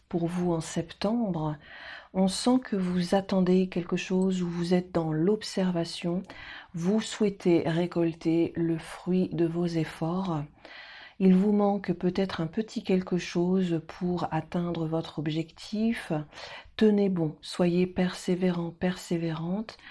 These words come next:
Les choses vont arriver plus vite que vous ne l'espériez. Parce que là, avec le huit de bâton, il y a un mouvement rapide,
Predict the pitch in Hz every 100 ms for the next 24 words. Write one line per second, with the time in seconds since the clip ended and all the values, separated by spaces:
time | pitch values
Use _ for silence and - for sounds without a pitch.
0 | - - 180 185 - 202 214 190 156 175
1 | 185 175 170 165 156 160 220 - - -
2 | - - 226 220 214 240 - - _ _
3 | 226 208 208 202 196 - 190 180 165 143
4 | - - - - - 175 - 196 196 208
5 | - 185 185 185 180 196 226 190 180 175
6 | 170 190 202 226 - - 185 175 190 190
7 | 175 180 202 196 185 175 180 185 - 165
8 | 147